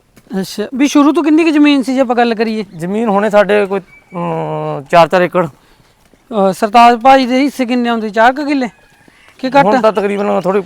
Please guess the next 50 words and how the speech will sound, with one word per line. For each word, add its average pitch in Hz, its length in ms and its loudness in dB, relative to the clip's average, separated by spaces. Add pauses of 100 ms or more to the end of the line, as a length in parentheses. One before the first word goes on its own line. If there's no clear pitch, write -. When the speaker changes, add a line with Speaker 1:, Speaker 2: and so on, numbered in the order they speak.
Speaker 2:
ਘੱਟ 165 100 0
ਹੋ 151 80 -2
ਗਈ, 180 120 0
ਉਹ 180 60 0
ਵੰਡ 160 180 0
ਹੋ 160 60 -2
ਗਈ 175 160 -2
ਉਹ 175 140 0
ਆ। - 80 0 (420)
Speaker 1:
ਹਾਂ। 220 200 -2 (140)
Speaker 2:
ਜਿੱਦਾਂ 151 300 -8 (800)
ਹੋਊਗੇ 185 320 -2
ਦੋ, 180 160 -2
ਢਾਈ 180 180 4
ਢਾਈ 170 140 0
ਏਕੜ। 165 200 -2 (400)
Speaker 1:
ਅੱਛਾ। - 60 -8
Speaker 2:
ਉੱਧਰ 185 180 0
ਬਾਕੀ 202 240 2
ਆਪਾਂ 180 360 2
ਮੁੱਲ 190 180 -2
ਵੀ 202 100 -4
ਲਈਓ 170 220 -4
ਵੈਸੇ। 151 260 -4 (140)
Speaker 1:
ਹੁਣ 233 140 0
ਤਾਂ 254 140 2
ਬਹੁਤ 240 200 -2
ਬਣਾ 269 200 2
ਲਈ 254 100 -2
ਹੋਣੀ। 220 220 -4
Speaker 2:
ਹਾਂਜੀ, 151 200 0
ਹਾਂਜੀ, 127 200 -4
ਹਾਂਜੀ। 117 240 -14 (640)
Speaker 1:
ਠੀਕ 165 340 -12
ਆ। 135 120 -10 (1080)
ਅੱਛਾ, 226 160 -6
ਇਹ 240 100 0
ਘਰ 285 160 4
ਆਪਣਾ 202 240 2
ਹੁੰਦਾ 180 160 0
Speaker 2:
ਇਹ 220 60 6
Speaker 1:
ਸੀ - 20 6
Speaker 2:
ਆਪਣਾ 190 140 0
Speaker 1:
ਪਹਿਲਾਂ? 185 140 0
Speaker 2:
ਪੁਰਾਣਾ 160 240 0
ਘਰ 165 160 0
ਸਾਡਾ। 143 280 0 (520)
Speaker 1:
ਅੱਛਾ। 180 300 -10
Speaker 2:
ਹਾਂਜੀ, 127 240 -10
ਹਾਂਜੀ। 120 220 -14